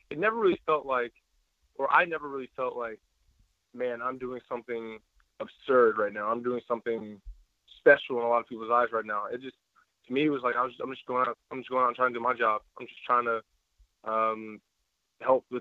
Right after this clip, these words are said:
team I'm on at the time, help them win, um, prove some doubters wrong, and, and, and just, I mean, play baseball to the best of my ability, you know? Um, but when I came out, I mean, in college, I didn't have the best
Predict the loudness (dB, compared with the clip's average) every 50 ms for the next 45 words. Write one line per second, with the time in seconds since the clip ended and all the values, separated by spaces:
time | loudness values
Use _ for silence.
0 | -6 -6 -2 0 2 2 2 2 2 2 2 0 0 _ -4 -4 -4 -4 -2 -4
1 | -4 -4 -4 -4 -4 -4 -4 -4 -6 -8 -12 _ _ _ _ _ _ _ _ _
2 | -6 -2 0 2 2 2 0 0 -2 -8 -14 -16 _ _ _ _ _ _ _ _
3 | _ _ _ _ _ _ _ _ _ _ _ _ _ _ _ _ _ _ _ _
4 | _ _ _ -4 -4 -2 -2 0 4 6 8 8 8 8 6 4 2 2 2 2
5 | 0 -2 -6 -12 -16 _ _ _ _ _ _ _ _ _ -6 -4 -2 -2 -4 -6
6 | -8 -12 -14 -16 _ _ _ _ -8 -6 -6 -6 -4 -4 -4 -4 -4 -6 -6 -8
7 | -8 -10 -8 -4 -2 0 0 -2 -4 -8 _ _ _ _ _ _ 4 6 6 6
8 | 6 4 2 2 0 -2 -2 -2 -4 _ _ _ -6 0 2 2 2 4 4 2
9 | 4 4 2 0 0 0 0 0 -2 -2 -4 _ _ _ _ _ _ _ 0 2
10 | 4 6 6 4 2 -2 -6 -14 _ _ _ -6 0 2 2 2 2 0 -6 -20
11 | -20 _ _ _ _ -6 0 0 0 0 0 -2 -4 -4 -4 -2 -2 -4 -4 -4
12 | -6 -10 -8 -8 -8 -8 -8 -12 -16 0 4 6 8 8 6 6 4 2 2 2
13 | 0 -2 -2 -2 -2 -2 -4 -4 -4